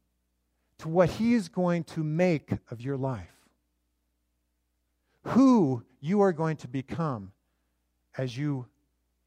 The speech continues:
humble yourself and rely upon his power. And that's what we're gonna talk about.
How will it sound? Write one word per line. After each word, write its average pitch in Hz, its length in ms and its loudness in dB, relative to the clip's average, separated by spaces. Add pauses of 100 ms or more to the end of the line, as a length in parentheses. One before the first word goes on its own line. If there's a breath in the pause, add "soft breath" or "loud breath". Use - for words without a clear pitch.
(160)
humble 180 280 -4
yourself 104 540 -8 (580)
and 127 120 -12
rely 120 240 -2
upon 120 260 -8
his 120 140 -10
power. 143 320 -6
And 107 80 -10
that's 113 160 -10
what 123 100 -8
we're 127 80 -8
gonna 131 200 -6
talk 135 320 -4
about. 95 320 -12